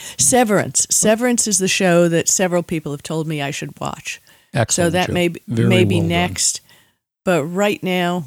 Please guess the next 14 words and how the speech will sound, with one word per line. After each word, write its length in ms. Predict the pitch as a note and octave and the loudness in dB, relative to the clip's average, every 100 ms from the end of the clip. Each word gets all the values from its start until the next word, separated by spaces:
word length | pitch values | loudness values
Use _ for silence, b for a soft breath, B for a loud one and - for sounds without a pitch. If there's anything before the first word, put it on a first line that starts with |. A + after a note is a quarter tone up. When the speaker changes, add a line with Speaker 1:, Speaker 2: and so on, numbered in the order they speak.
| - | -6
Speaker 1:
working 380 | E3 F3 F3+ F3+ | -4 -2 -2 -2
on 120 | D#3+ | -2
a 60 | D3 | -4
book, 300 | E3 D#3 D#3 | -4 -4 -4
I 100 | D3+ | -4
need 200 | E3 D#3 | -4 -6
to 80 | |
clear 300 | - F#3+ F3 | -10 -4 -2
my 200 | E3+ D3+ | -2 -4
mind. 400 | D3+ D3 D3 D3+ | -4 -6 -6 -4
So, 440 | - - C#3+ C#3+ C#3+ | -4 -4 -4 -6 -6
Speaker 2:
<laughs> 40 | - | 2
Speaker 1:
um, 360 | - C3+ B2+ - - | 4 4 0 -8 -8
Speaker 2:
Uh, 280 | C#3 C3+ | -8 -10